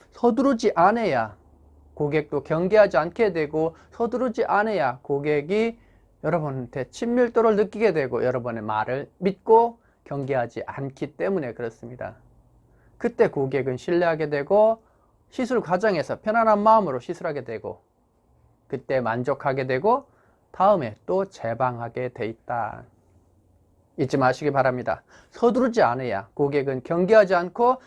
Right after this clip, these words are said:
경계하지 않아야 의심하지 않고 의심하지 않아야 내가 권하는 것을 손님이 받아들인다. 그래서 시술을 하게 되면 만족도가 올라가고 그래야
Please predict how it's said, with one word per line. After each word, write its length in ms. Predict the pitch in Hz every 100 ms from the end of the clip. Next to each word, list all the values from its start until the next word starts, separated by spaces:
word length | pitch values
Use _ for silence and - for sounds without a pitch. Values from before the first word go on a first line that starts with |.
| _
경계하지 540 | - 220 220 240 180 147
않아야 280 | 143 135 123
의심하지 480 | 175 208 202 185
않고 280 | 180 185 -
의심하지 460 | 190 233 233 220 151
않아야 520 | 139 139 190 240 233 _ _ -
내가 340 | 131 131 123
권하는 540 | - 147 160 160 147
것을 480 | 147 147 233 233 247 _ _ _ _
손님이 440 | 160 139 117 120 -
받아들인다. 920 | - 135 180 139 113 110 101 98 92 _ _ _ _ _ _
그래서 380 | - 233 262 175
시술을 460 | - 233 233 190 143
하게 300 | 202 202 160
되면 500 | 131 113 117 110 - _ _ -
만족도가 580 | 131 135 135 - 131 123
올라가고 760 | 170 170 170 165 165 214 220
그래야 360 | - 240 185